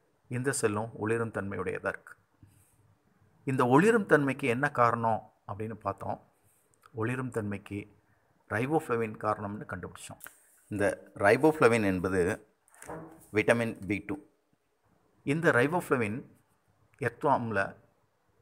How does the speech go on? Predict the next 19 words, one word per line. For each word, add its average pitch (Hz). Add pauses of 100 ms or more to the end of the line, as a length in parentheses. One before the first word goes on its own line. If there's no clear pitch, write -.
(160)
இருக்கிற 117 (100)
ஸ்டெம் 127
செல்ல 101 (100)
நிறைய 110
இருக்கு. - (1400)
அப்புறம் 180
என்ன 156
கண்டுபிடிச்சாங்கன்னா, 127 (760)
மனித 139
உடம்புலையும் 120
இருக்கிற 120 (100)
ஸ்டெம் 113
செல்லையும் 101 (580)
இந்த 107
ரைபோஃப்ளவின் 110 (240)
நிறையா 110
இருக்கிறத -
கண்டுபிடிச்சாங்க. - (920)
அப்போ 104